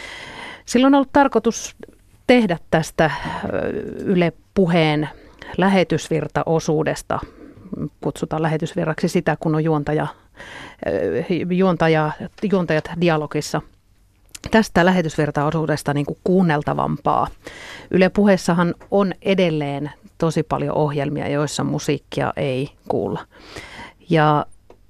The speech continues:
Yle Puheen musiikkimäärähän on varsin maltillinen, että Yle Puheessa soi kaksikymmentä kappaletta per päivä. Ihan vertailun vuoksi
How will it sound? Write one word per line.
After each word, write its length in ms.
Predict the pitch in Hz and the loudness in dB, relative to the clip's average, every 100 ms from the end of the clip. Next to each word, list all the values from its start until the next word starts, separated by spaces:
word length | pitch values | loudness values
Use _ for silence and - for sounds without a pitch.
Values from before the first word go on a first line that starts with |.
| _ _ _ _ - | _ _ _ _ -14
Yle 240 | - 220 220 | 0 2 2
Puheen 460 | - 220 226 180 | 2 4 4 2
musiikkimäärähän 1040 | 170 185 185 175 - 147 - 160 160 151 147 | 0 0 0 0 -2 -2 0 2 2 0 0
on 60 | |
varsin 280 | 151 151 151 | 0 0 -2
maltillinen, 640 | 147 151 151 131 143 147 151 | 0 0 0 -2 -2 -4 -8
että 260 | _ 143 | _ -2
Yle 200 | 104 147 | -2 -4
Puheessa 340 | 143 151 151 - | -4 -4 -4 -4
soi 200 | 151 - _ | -4 -4 _
kaksikymmentä 600 | - 156 - - _ - - - - | 0 0 -2 -8 _ -18 -18 -6 -2
kappaletta 560 | 160 - 147 135 - | -2 0 -2 -2 -6
per 260 | - 151 151 - | -2 -2 -2 2
päivä. 400 | 170 160 143 139 - _ - - - - | 4 4 0 -4 -8 _ -20 -20 -8 -4
Ihan 160 | 143 | -2
vertailun 420 | 147 151 147 151 147 | -2 -2 -2 -2 -2
vuoksi 280 | 147 - | -4 -6